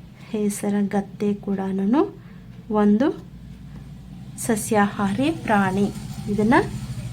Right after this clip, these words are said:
ಇಂಗ್ಲಿಷಲ್ಲಿ ಜೀಬ್ರಾ ಅಂತಾರೆ, ಜೆಡ್ ಇ ಬಿ ಆರ್ ಎ, ಜೀಬ್ರಾ ಅಂತ ಹೇಳ್ತಾರೆ. ನೋಡಿ, ಇವು ಸಸ್ಯಾಹಾರಿ ಪ್ರಾಣಿಗಳು. ಒಂದ್ ಮತ್ತೊಮ್ಮೆ ಎಲ್ಲವನ್ನು ಕೂಡ ಓದ್ತೀನಿ ನೋಡಿ. ಒಂದನೇದು ಹಸು,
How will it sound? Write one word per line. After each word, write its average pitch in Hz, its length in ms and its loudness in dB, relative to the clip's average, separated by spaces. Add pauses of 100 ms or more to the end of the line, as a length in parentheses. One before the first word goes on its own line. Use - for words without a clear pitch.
ಇಂಗ್ಲಿಷಲ್ಲಿ 208 580 4 (640)
ಜೀಬ್ರಾ 208 400 6 (100)
ಅಂತಾರೆ, 175 380 -6 (720)
ಜೆಡ್ 196 280 2
ಇ 285 220 4 (240)
ಬಿ 202 200 4
ಆರ್ 196 260 2
ಎ, 196 180 2 (420)
ಜೀಬ್ರಾ 202 480 2
ಅಂತ 180 180 -2
ಹೇಳ್ತಾರೆ. 165 480 -4 (540)
ನೋಡಿ, 226 200 0 (520)
ಇವು 247 400 -2
ಸಸ್ಯಾಹಾರಿ 208 800 -2
ಪ್ರಾಣಿಗಳು. 196 560 -2 (200)
ಒಂದ್ 214 200 2
ಮತ್ತೊಮ್ಮೆ 208 440 2 (120)
ಎಲ್ಲವನ್ನು 202 340 2
ಕೂಡ 196 180 -4
ಓದ್ತೀನಿ 196 460 -4
ನೋಡಿ. 190 320 -2 (1300)
ಒಂದನೇದು 208 480 2
ಹಸು, 208 440 -2